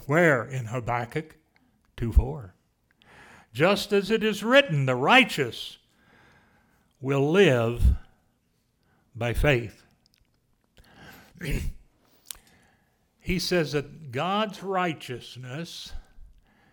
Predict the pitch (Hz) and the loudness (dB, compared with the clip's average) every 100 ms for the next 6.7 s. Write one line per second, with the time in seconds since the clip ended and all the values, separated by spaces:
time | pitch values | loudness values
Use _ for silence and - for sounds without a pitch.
0 | _ _ _ _ 139 135 117 135 143 135 | _ _ _ _ -6 -6 -8 -6 -4 -6
1 | 117 113 214 233 143 120 120 143 165 170 | -8 -6 -2 2 2 2 2 2 0 -2
2 | - - _ _ _ _ _ _ _ _ | -6 -10 _ _ _ _ _ _ _ _
3 | _ _ _ _ _ _ _ _ _ - | _ _ _ _ _ _ _ _ _ -20
4 | _ _ _ _ _ 113 98 131 135 139 | _ _ _ _ _ -14 -4 0 2 0
5 | 143 147 147 _ _ _ _ _ _ _ | -4 -8 -14 _ _ _ _ _ _ _
6 | _ 185 147 92 - _ | _ -6 -6 -6 -14 _